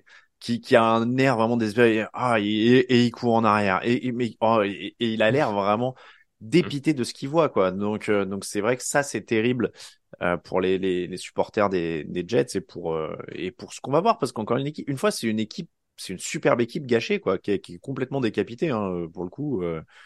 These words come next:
c'est aussi simple que ça. Euh, Victor, est-ce qu'on va revoir, euh,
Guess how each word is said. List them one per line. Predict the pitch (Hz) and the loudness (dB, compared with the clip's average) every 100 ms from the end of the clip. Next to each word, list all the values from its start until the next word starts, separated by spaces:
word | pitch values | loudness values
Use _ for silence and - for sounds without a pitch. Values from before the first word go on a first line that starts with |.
| - _ | -20 _
c'est | - | -8
aussi | 90 98 | -6 -6
simple | 92 92 | -6 -6
que | 104 | -4
ça. | 104 180 - - _ - | 0 0 -2 -14 _ -4
Euh, | 92 90 90 90 92 | 0 2 2 0 -2
Victor, | 92 - 185 | -4 2 2
est-ce | - | 2
qu'on | 104 | 0
va | 90 | -2
revoir, | 87 120 135 - | 0 0 0 -4
euh, | 90 73 64 | -10 -12 -14